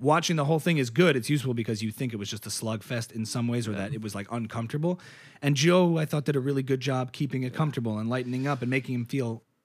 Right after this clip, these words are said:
Speaker 1: feel comfortable.
Speaker 2: I have to watch it. I just saw the, like, the thumbnail <laughs> and the headline.
Speaker 1: You, did you watch the whole thing, all three hours?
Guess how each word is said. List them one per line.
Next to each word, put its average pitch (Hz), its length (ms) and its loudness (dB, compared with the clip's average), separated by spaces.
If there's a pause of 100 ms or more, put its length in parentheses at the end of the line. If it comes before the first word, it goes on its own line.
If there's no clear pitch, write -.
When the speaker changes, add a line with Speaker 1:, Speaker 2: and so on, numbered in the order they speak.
Speaker 1:
feel 139 240 0
comfortable. 104 400 -6
Speaker 2:
I 139 60 0
have 147 140 0
to 135 100 2
watch 110 220 0
it. 107 60 -4
I 104 80 -4
just 113 160 -6
saw 101 220 -6
the, 98 120 -12
like, 92 360 -14
the 98 100 -12
thumbnail 98 420 -14 (600)
<laughs> 131 100 0 (2000)
and 127 140 -8
the 120 60 -8
headline. 113 420 -10 (520)
Speaker 1:
You, 196 180 0
did 131 200 -2
you 139 60 2
watch 135 140 0
the 123 80 -2
whole 131 120 2
thing, 135 180 -2
all 117 100 -2
three 123 200 -4
hours? 135 280 -6